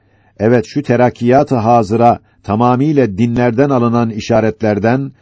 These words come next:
vecizelerden hasıl olan ilhamlar üzerine vücuda gelmişlerdir. Evet. Bir,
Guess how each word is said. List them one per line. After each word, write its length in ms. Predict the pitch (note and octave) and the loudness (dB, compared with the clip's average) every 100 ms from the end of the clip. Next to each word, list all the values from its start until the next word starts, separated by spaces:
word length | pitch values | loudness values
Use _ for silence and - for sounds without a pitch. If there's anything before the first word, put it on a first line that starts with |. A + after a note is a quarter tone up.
| _ _ | _ _
vecizelerden 840 | D#2 G#2+ G2 A#2 A#2 A#2 A#2 A#2+ C#3+ | -2 -2 0 0 0 0 0 0 0
hasıl 440 | A2 A#2 - B2+ | 0 0 0 -2
olan 380 | A2+ A2 A2 G#2 | 0 0 -2 -4
ilhamlar 520 | A2+ A2 G#2+ A2 A#2+ D3 | -4 -2 -2 -2 0 0
üzerine 520 | A2 A2 G#2+ G#2+ G2+ | 0 0 0 -2 -2
vücuda 360 | F#2+ G#2 G2 | -2 -2 -2
gelmişlerdir. 920 | F2 G2 F#2 F#2 F#2+ F2+ E2 E2+ - _ _ _ _ _ _ | -4 -4 -4 -6 -6 -6 -6 -10 -12 _ _ _ _ _ _
Evet. 380 | A#2 B2 G2 _ _ _ _ _ _ _ _ _ _ - | 0 2 0 _ _ _ _ _ _ _ _ _ _ -16
Bir, 420 | D#2+ C3 B2 | 0 2 2